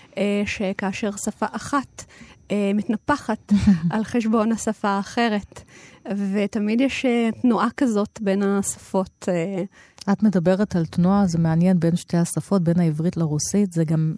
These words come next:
Speaker 2: מעניין, אגב, התנועה שלך בין היבשה לים, שגם יש בתוך הספר הזה ובחיים שלך. ואני חושבת, שוב, כמי שהגיעה מסן פטרבורג, אה, בשנות התשעים, את באת כבר לתוך המקום הזה שבו ישראל קיבלה את השפה הרוסית, ו-,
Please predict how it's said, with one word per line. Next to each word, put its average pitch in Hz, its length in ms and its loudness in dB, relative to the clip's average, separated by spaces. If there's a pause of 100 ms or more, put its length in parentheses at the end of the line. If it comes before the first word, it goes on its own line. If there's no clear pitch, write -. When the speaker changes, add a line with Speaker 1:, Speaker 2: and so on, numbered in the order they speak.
Speaker 2:
מעניין, 175 420 2
אגב, 170 280 2
התנועה 170 340 2
שלך 170 280 -2
בין 160 160 2
היבשה 156 460 0
לים, 156 420 2
שגם 151 360 -2
יש 156 160 0
בתוך 151 300 -4
הספר 156 400 -2
הזה 156 220 0
ובחיים 160 520 -2
שלך. 214 280 -2 (720)
ואני 175 160 4
חושבת, 269 520 -2
שוב, 294 280 -2
כמי 202 220 4
שהגיעה 202 480 0
מסן 170 480 2
פטרבורג, 147 760 -2
אה, 139 140 2
בשנות 180 320 -2
התשעים, 143 600 -2 (1120)
את 196 120 -2
באת 220 240 0
כבר 240 220 0
לתוך 202 400 0
המקום 202 440 2
הזה 180 200 2
שבו 185 500 0
ישראל 185 460 -2
קיבלה 185 420 0
את - 100 -4
השפה 156 400 -2
הרוסית, 139 960 -2
ו-, 151 320 0